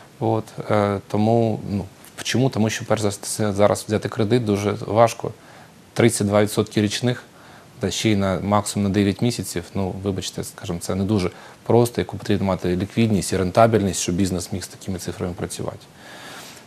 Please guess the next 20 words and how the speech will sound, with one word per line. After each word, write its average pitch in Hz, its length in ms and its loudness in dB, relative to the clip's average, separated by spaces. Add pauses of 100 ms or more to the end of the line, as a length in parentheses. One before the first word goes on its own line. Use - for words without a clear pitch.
Тому, 139 300 6
враховуючи 131 520 6
те, 123 120 2
що, - 120 2
скажімо, 117 320 2
є 123 120 6
непросто, 160 420 2
дійсно 123 280 2
було 107 180 4
багато, 104 280 4
скажімо, 95 300 -4
складнощів, 135 580 4
в - 260 -14
тому 120 200 2
числі - 180 0
один 110 160 4
з 95 60 -2
моментів, 110 360 2
що - 140 -6
ми 101 100 -2